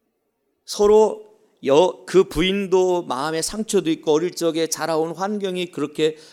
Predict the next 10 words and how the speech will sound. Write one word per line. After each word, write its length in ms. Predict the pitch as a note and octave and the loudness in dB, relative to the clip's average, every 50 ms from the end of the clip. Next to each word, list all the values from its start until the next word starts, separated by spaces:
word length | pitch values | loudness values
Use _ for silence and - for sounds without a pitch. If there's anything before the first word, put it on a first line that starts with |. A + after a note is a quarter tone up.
| _ _ | _ _
밝지 360 | - - - D#3+ D#3+ - - F#3 | -12 -8 -6 -6 -4 -4 -4 -4
못합니다. 560 | D3+ B2+ B2 - C3+ A#2+ G#2+ A2+ - - - _ _ _ _ _ _ _ _ _ _ _ _ _ _ _ _ _ _ | -4 -6 -8 -8 -10 -10 -10 -12 -14 -18 -20 _ _ _ _ _ _ _ _ _ _ _ _ _ _ _ _ _ _
또 380 | G#3+ A#3+ A3+ G3+ D3+ - - - | 0 2 4 4 2 0 -2 -4
닉 200 | E3+ A#3+ A#3 - | -4 -4 -2 -2
부이치트도 560 | A#3 A#3+ A#3+ A#3+ - G#3+ - - G#3 F3 E3+ | -4 -4 -2 -4 -6 -6 -4 -4 -2 -2 -2
마찬가지로 1120 | C#3+ A#2 A#2+ - - E3+ D3+ D3 C#3 C3+ C#3 C3 B2 C3 C3 C#3+ E3 F#3+ G#3+ A#3+ A#3 - - _ _ _ _ _ _ | -2 -4 -6 -6 -6 -6 -6 -6 -4 -4 -4 -4 -4 -4 -4 -2 -2 -2 -2 -4 -6 -10 -18 _ _ _ _ _ _
별로 320 | - C3+ C#3+ D#3+ F3+ F3 | -10 -6 -4 -4 -4 -4
그렇게 440 | F3 F3 E3 D#3+ - - F3+ F3+ F3 - _ _ _ _ _ _ _ | -4 -6 -6 -6 -6 -6 -6 -6 -8 -10 _ _ _ _ _ _ _
많이 240 | - E3+ G3 A3+ | -10 -4 0 2
어렵잖아요. 800 | A3 D3+ D3 E3 A#3 - - - - A#2 A2+ - - - - | 4 4 6 4 2 0 0 -4 -8 -6 -8 -10 -14 -14 -16